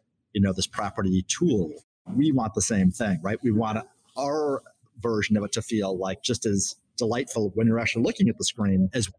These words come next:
up and, and, and visiting with, you know, hospitality agent. And that's where, in, in one of the many ways, Chase, I think you guys are by far, like, the, you know, the leader, uh, in that, because it does also, I think we've become visually, visually spoiled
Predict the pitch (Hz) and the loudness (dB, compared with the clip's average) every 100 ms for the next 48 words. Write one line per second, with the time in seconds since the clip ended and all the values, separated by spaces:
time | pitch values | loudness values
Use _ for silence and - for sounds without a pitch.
0 | _ - _ - 123 110 104 - 101 95 | _ -20 _ -8 -8 0 -2 2 2 2
1 | 104 107 110 95 98 98 98 - - - | 2 0 2 0 0 0 0 -6 -18 -2
2 | 110 95 104 - 98 95 87 73 - - | -2 0 -4 -6 -6 -6 -6 -6 -8 -8
3 | _ _ _ _ - 160 160 - 120 107 | _ _ _ _ -6 -2 -2 -2 -2 -2
4 | 127 117 139 127 135 110 113 110 95 92 | -2 0 2 4 4 2 2 2 0 -2
5 | 101 98 95 92 98 90 90 92 110 95 | -4 -4 -4 -2 -2 -4 -6 -6 -4 -4
6 | 90 87 90 87 - 101 90 101 131 170 | -6 -6 -8 -8 -2 0 0 0 0 0
7 | 180 _ - - 127 147 139 139 - 120 | -4 _ -14 -8 -6 -2 -2 -2 -6 -2
8 | 107 - 107 _ _ _ _ 131 123 98 | -2 -2 -6 _ _ _ _ -2 0 -2
9 | - - 123 120 110 95 95 104 101 - | -4 -4 -2 0 -2 -2 -2 -2 -4 -6
10 | _ _ _ _ _ - 110 120 104 - | _ _ _ _ _ -2 0 0 -4 -4
11 | 135 117 113 107 - - _ _ 101 101 | -2 4 4 4 -2 -20 _ _ -8 0
12 | 131 117 120 104 104 107 139 131 120 98 | 0 2 0 2 0 0 -2 -2 0 -2
13 | - - 117 120 113 98 87 | -4 -6 -2 0 0 -2 -4